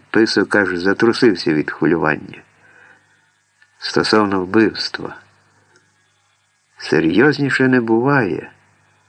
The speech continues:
І, між іншим, у нас чималі підозри на тебе", повідомила Оля. Нам достеменно відомо, що ти зустрічався з Ясиком у день загибелі, вже після того, як він отримав від Віктора гроші.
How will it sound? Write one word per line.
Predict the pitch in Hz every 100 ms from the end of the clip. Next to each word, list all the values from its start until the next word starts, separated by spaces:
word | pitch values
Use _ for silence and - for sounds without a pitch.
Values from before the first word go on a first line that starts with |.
| _ _ _ 80
І, | 90
між | 95 95
іншим, | 123 165 147 90 76 - -
у | 95
нас | 110 -
чималі | - 113 113 131 123
підозри | 123 104 139 143 123 127
на | 117 131
тебе", | 135 107 98 87 92 82
повідомила | - 87 90 92 90 90
Оля. | 87 85 87 - - - - - - - _
Нам | - 120 123
достеменно | 151 - 151 117 98 92
відомо, | 95 95 104 107
що | 92 - 87
ти | 92
зустрічався | 95 - 104 95 120 117 117
з | 87
Ясиком | 95 123 113 - 98
у |
день | 78 117 107
загибелі, | 110 98 98 98 104 - - - - -
вже | - -
після | 127 123 110
того, | 101 156 147
як | 110 87
він | 127 127
отримав | 117 - 127 151 147 107
від | 95
Віктора | 80 127 - 127 123
гроші. | 101 87 69 - 62